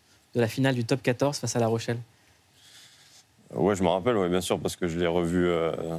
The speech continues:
Speaker 2: des centaines de fois. Et
Speaker 1: Est-ce
Speaker 2: mais
Speaker 1: que tu pourrais me la redécrire ?
Speaker 2: Sur le, sur le moment, enfin, je, si tu me l'avais demandé juste après la finale, c'était assez flou parce que c'était, euh, c'était parti dans tous les sens. Mais, mais, euh, oui, je m'en ra-, je m'en rappelle parce qu'on part de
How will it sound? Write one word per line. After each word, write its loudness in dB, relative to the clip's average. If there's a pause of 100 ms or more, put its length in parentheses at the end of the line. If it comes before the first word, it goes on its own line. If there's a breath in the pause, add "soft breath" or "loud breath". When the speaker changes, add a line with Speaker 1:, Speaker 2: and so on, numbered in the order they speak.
Speaker 2:
des -4
centaines 0
de 2
fois. 0
Et -2
Speaker 1:
Est-ce 0
Speaker 2:
mais 0
Speaker 1:
que 0
tu -4
pourrais 2
me 2
la 4
redécrire ? 0 (380)
Speaker 2:
Sur 0
le, 2
sur 0
le 2
moment, 2
enfin, -2
je, -2
si -8
tu -6
me 2
l'avais 2
demandé 2
juste -2
après 0
la 2
finale, 0
c'était 0
assez 0
flou 0
parce -10
que -8
c'était, -8
euh, -2 (180)
c'était -6
parti -4
dans 0
tous -2
les 2
sens. -4
Mais, -2 (720 loud breath)
mais, 0
euh, 2
oui, 2
je -6
m'en 2
ra-, 0
je -6
m'en 2
rappelle 0
parce -4
qu'on 0
part 0
de 2